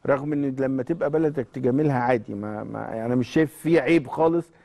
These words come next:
إن أنا جامل بلدي و-، وأكبر ببلدي و-، وأعلي من الحاجات الإيجابية في بلدي يعني، لكن أنا بتكلم بإنصاف. السؤال اللي هو سأله، آه، مراسل مونت كارلو،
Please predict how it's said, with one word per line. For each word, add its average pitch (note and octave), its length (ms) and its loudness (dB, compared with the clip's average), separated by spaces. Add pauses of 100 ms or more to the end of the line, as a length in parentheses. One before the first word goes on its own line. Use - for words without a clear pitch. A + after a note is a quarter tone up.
(160)
إن B2+ 160 -2
أنا D3 140 0
جامل D3+ 320 2
بلدي E3+ 520 2
و-، D#3+ 40 -8 (100)
وأكبر C3 720 0
ببلدي E3+ 680 0 (340)
و-، B2+ 520 6
وأعلي E3 640 2
من E3 200 -6
الحاجات E3 420 -2
الإيجابية D3+ 460 2
في C3+ 100 -4
بلدي E3+ 640 0
يعني، C3 440 0
لكن D#3 360 0 (320)
أنا C#4 120 2
بتكلم C4+ 320 2
بإنصاف. B2+ 500 -8 (560)
السؤال B3+ 480 4
اللي G#3+ 160 -4
هو A3+ 240 0
سأله، A3+ 720 -2
آه، D3 520 2
مراسل D#3+ 540 0
مونت C#3 240 -4
كارلو، B2+ 240 0